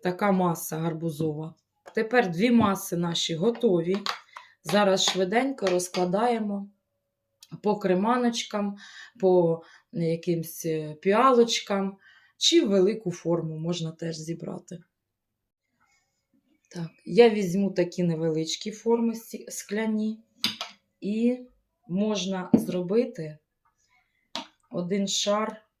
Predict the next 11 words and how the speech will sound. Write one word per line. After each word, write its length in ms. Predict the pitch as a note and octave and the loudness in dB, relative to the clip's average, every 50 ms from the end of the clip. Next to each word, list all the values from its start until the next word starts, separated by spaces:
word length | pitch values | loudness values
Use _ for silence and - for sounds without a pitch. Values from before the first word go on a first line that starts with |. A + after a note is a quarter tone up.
| _ _ _ _ _ | _ _ _ _ _
наприклад, 640 | - E3+ F3+ F3 - F#3+ F#3+ F#3 - F#3 F3 F3 - | -8 -8 -8 -6 -4 -4 -4 -4 -4 -6 -8 -6 -8
от 160 | E3 E3 - | -10 -8 -6
я 100 | F3 E3+ | -6 -6
дві 160 | D#3+ D#3+ E3+ F3 | -4 -4 -4 -4
ложечки 520 | E3 E3 E3 D#3+ E3 D#3 - - - E3 | -2 -2 -4 -4 -6 -8 -10 -12 -12 -14
положила 600 | - - D#3+ D#3+ D#3+ D#3 D#3 D#3 D#3+ D#3+ D#3+ D#3 | -12 -10 -8 -8 -6 -8 -8 -8 -8 -8 -10 -10
сметанного, 800 | - - E3 E3 E3 - G3+ G#3 A#3 A3+ G#3+ G3+ G3 F3+ F#3 F#3+ F#3+ - - - _ _ _ _ _ _ _ _ _ _ _ | -12 -12 -12 -12 -10 -8 -6 -4 -4 -4 -4 -4 -6 -6 -8 -8 -10 -10 -12 -16 _ _ _ _ _ _ _ _ _ _ _
і 100 | - F3+ | -8 -4
дати 340 | F3+ F3 G#3 A#3 A#3 A3+ F#3+ | -2 0 0 0 0 -2 -2
йому 260 | F3+ F3+ F3+ F3+ F3 | -2 -2 -2 -2 -4
трошечки 1040 | F3 - F#3+ G3+ G#3 A3+ A#3 - - G#3 G3 - - - - - F#3+ F#3+ G3 G3 | -4 -2 -2 0 0 0 -2 -4 -4 -6 -6 -6 -8 -8 -4 -2 -2 -2 -2 -4